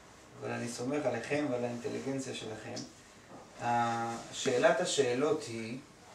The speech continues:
בנוגע ל-, לדומם צומח חי שיש בבריאה. זה הכל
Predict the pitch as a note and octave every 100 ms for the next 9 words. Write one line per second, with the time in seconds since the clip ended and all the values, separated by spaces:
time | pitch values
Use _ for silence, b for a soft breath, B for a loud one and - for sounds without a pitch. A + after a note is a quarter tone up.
0 | - - - - B2 A#2 A2 C#3 C#3+ C#3+
1 | B2+ A#2 A2+ A2+ - - - A#2+ A#2 A#2+
2 | A#2+ C#3 C#3+ - A2 A2+ C3 A2 - -
3 | - - A2 - - - - A2 - A2+
4 | G#2+ A2 A2 F#2+ F#2+ - - A2 G#2 G2+
5 | -